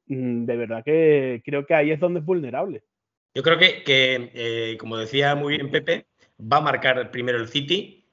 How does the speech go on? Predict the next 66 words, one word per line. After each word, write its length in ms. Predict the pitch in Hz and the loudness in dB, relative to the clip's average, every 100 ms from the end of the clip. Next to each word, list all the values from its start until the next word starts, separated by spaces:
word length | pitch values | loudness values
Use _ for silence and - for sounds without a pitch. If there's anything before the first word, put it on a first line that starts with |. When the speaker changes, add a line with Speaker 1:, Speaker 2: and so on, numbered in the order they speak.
| - | -12
Speaker 2:
y 80 | 127 | -4
lo 100 | 113 | 0
van 120 | 127 | 2
a 40 | |
lamentar 380 | 139 120 107 160 | 2 0 0 0
al 100 | 175 - | -2 -4
instante, 480 | 110 156 170 80 - _ _ - | -6 -6 -8 -12 -18 _ _ -14
porque, 360 | 110 120 113 - | -8 -6 -6 -4
porque 260 | 123 - | -6 -4
se 160 | - 120 | -6 -2
van, 280 | 117 139 139 | 0 0 -4
porque 280 | 113 107 - | -6 -6 -6
ese 240 | 113 - | -8 -6
es 100 | 139 | -4
el 80 | 147 | -2
momento 240 | 143 143 170 | 0 0 -2
en 60 | |
que 80 | 139 | -4
se 120 | 131 | -4
va 100 | 107 | -2
a 20 | |
encender 320 | 127 135 135 143 | 0 0 2 2
verdaderamente 420 | 139 127 139 143 | 4 4 2 0
el 80 | 170 | -2
Bernabéu. 400 | 123 113 214 117 | 0 0 0 0
O 60 | |
sea, 240 | 101 123 113 | 0 0 0
al 100 | 113 | -2
contrario 380 | 117 110 147 | -4 0 0
de 40 | 175 | 0
lo 80 | 170 | 0
que 80 | |
ocurriría 320 | 160 151 151 165 | -2 -2 2 2
en 60 | |
cualquier 440 | 160 139 147 160 160 | 2 -2 2 0 0
estadio 320 | 131 147 147 | 0 2 2
del 100 | 139 | 2
mundo, 260 | 143 185 127 | 0 -2 -4
que 60 | |
se 100 | 110 | -4
quedaría 280 | 107 104 127 | -2 2 2
todo 100 | 127 | 2
el 60 | 135 | 0
mundo 180 | 135 | 0
chafado 320 | 131 120 135 135 | 0 0 2 2
y 40 | |
callado, 420 | 131 135 143 185 - - | 4 2 2 -2 -10 -18
cuando 200 | - 110 | -6 -2
marque 220 | 113 147 165 | 0 0 -2
el 60 | |
City 200 | 151 165 | -2 0
en 60 | 160 | 0
el 60 | |
minuto 280 | 139 147 165 | 0 0 0
trece, 440 | - 175 170 - - _ | 2 0 0 -6 -14 _
que 80 | 117 | -4
es 40 | |
lo 80 | 120 | -2
que 100 | 127 | 4
va 80 | 131 | 4
a 60 | 131 | 4
pasar, 380 | 131 190 - - _ _ - | 0 -2 -4 -18 _ _ -6
eh, 240 | 117 120 - | -2 -2 -4
cero 480 | - 147 - 143 151 | 4 6 6 2 2
uno, 180 | 175 202 | -4 0
el 340 | 131 131 - | 2 2 -2